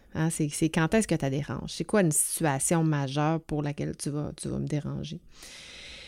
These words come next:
Ce qui a fait réagir Mike, Mike, euh, c'est un militaire, un ancien militaire. En fait, euh, tu, tu sais, dans l'armée, les, les militaires prennent leur retraite quand même assez jeune et Mike, euh, euh, est, est, est retraité de l'armée, fait autre chose, euh, maintenant, mais il me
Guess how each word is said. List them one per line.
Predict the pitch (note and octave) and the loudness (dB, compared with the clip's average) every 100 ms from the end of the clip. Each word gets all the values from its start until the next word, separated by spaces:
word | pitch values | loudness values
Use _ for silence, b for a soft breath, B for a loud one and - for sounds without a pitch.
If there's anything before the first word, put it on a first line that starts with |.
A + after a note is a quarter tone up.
| B | B
Ce | - | 4
qui | A#3 | 6
a | |
fait | A#3+ G#4+ | 8 10
réagir | C4+ F3 D#3+ E3 G#3 | 10 10 8 6 6
Mike, | F3 C3+ C#3 - - | 6 4 0 -4 0
Mike, | F3 A#3 A#3 | 2 2 2
euh, | D#3+ C#3 C#3 | 2 2 0
c'est | - | 0
un | D3+ | 2
militaire, | D#3+ F3 - C#3+ F3 E3+ | 4 2 2 0 0 0
un | E3 | 4
ancien | G3 G3+ D#3+ | 4 4 2
militaire. | C#3 - - - | -2 -4 -8 -8
En | |
fait, | - F3+ - | -6 -6 -4
euh, | D3+ D3 D3 | -2 -2 -2
tu, | E3 D#3 | -4 -4
tu | - | -6
sais, | - - E3+ | -12 -4 0
dans | D#3+ | 0
l'armée, | D3 - E3+ F3 F3 E3 | 0 0 0 2 2 0
les, | C#3 C3+ | 0 -2
les | C3+ - | -4 0
militaires | E3 D#3 F3+ F3+ | 2 2 0 -2
prennent | - D#3+ | -2 -2
leur | D3 D3 | 0 -2
retraite | - - G3 | -6 -6 -4
quand | D3 | -2
même | D#3 | -2
assez | C#3 - | -2 -4
jeune | - D#3 F3 | -4 -2 -2
et | C#3+ - | -4 -4
Mike, | C#3 E3 - | -4 -6 -6
euh, | - D3 - _ - - - - - | -8 -8 -10 _ -20 -20 -20 -14 -8
euh, | B2+ - - - - | -8 -8 -8 -10 -2
est, | D#3 D3+ - | 0 2 0
est, | D3+ C#3+ C#3+ - | 0 0 0 0
est | D#3+ | 2
retraité | E3+ G3+ - E3 - G#3 | 4 4 4 2 4 4
de | F3 | 4
l'armée, | D3+ C#3+ D3 C#3+ F#3 | 2 2 -2 -2 -2
fait | - | -2
autre | C3+ C3+ | -4 -4
chose, | D#3 D#3+ D3+ | -6 -4 -4
euh, | C3+ | -2
maintenant, | C#3 - - G#3 | -2 -2 2 4
mais | E3+ | 4
il | |
me | C#3 | 2